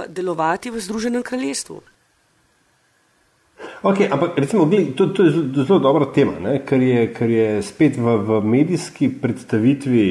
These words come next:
Speaker 2: eh, eh, posledic Brexita ali pa vprašanj, ki so se ob tem uk-,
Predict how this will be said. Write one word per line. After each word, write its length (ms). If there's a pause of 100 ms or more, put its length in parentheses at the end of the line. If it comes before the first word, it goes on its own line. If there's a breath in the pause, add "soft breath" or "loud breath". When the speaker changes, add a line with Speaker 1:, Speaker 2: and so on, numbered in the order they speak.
Speaker 2:
eh, 100
eh, 1200 (840)
posledic 540 (220)
Brexita 520
ali 160
pa 100
vprašanj, 520
ki 100
so 140
se 140
ob 100
tem 180
uk-, 240